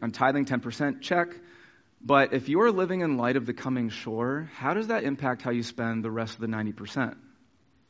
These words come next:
And so, uh, just as an example, a friend of mine, he has a family, and so he tithes to his church. And, uh, recently, he was telling me how he was, he had saved up to buy a new car.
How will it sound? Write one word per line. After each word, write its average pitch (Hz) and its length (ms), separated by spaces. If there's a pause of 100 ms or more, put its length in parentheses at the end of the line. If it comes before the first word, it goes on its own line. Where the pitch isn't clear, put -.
(580)
And 131 120
so, 151 180
uh, 151 120
just 151 180
as 170 200
an 180 80
example, 123 600
a 120 60
friend 127 260
of 139 60
mine, 139 280
he 135 80
has 131 120
a 151 40
family, 131 440 (640)
and 131 300
so 139 80
he 131 140
tithes 120 400
to 143 100
his 139 160
church. 120 360 (600)
And, 135 560
uh, 123 240 (280)
recently, 135 680
he 131 100
was 131 160
telling 131 320
me 117 140
how 113 420 (1400)
he 147 100
was, 139 160
he 147 80
had 139 100
saved 143 240
up 139 120
to 127 60
buy 117 140
a - 20
new 117 140
car. - 340